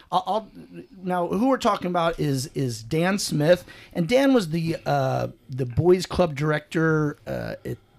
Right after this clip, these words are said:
Bethalto Boys Club director for years and years and years and years and years. And so my, the,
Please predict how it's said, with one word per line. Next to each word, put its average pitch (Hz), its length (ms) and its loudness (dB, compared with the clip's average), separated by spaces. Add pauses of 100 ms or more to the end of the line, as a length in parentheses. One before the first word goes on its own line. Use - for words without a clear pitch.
Bethalto 165 380 2
Boys 147 240 0
Club 143 200 -4
director 143 340 -2
for 120 220 -8
years 165 440 2
and 156 140 2
years 156 260 0
and 143 120 2
years 139 260 0
and 123 100 -4
years 120 240 -6
and 117 80 -4
years. 117 240 -8 (380)
And 156 80 -4
so 180 180 2 (120)
my, 226 520 0
the, 185 100 -4